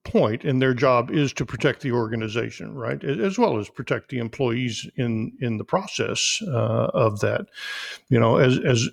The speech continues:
as an old guy, um, a-, as a parent, that was one of my struggles, right? To resist the immediate temptation <laughs> to say no.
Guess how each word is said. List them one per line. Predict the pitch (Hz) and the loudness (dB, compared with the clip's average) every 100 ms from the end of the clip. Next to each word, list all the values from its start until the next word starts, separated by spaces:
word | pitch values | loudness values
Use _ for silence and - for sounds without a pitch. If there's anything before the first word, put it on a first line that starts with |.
| 143 | 2
as | 123 | 4
an | 131 | 6
old | 165 147 | 6 6
guy, | 120 101 113 151 123 - | 6 4 4 4 2 2
um, | 147 117 110 110 120 - | 2 4 4 2 0 2
a-, | 135 - | 2 4
as | 131 | 2
a | 117 | 2
parent, | - 254 117 117 - | 4 6 6 2 2
that | 196 | 2
was | 175 | 4
one | 135 123 | 4 4
of | 110 | 4
my | 107 | 2
struggles, | 110 - 135 113 - - - | 0 2 2 0 -6 -6 0
right? | 127 185 - | 2 2 0
To | - | 2
resist | 127 120 113 98 170 147 - - | 4 4 2 4 4 4 0 -2
the | 131 131 | 2 4
immediate | 113 117 170 170 151 - | 4 4 4 4 2 2
temptation | 135 120 113 107 - 131 | 0 2 2 0 0 -2
<laughs> | |
to | 143 | 0
say | 143 - 117 113 | 0 0 2 2
no. | 117 175 233 - 127 | 2 4 4 2 -2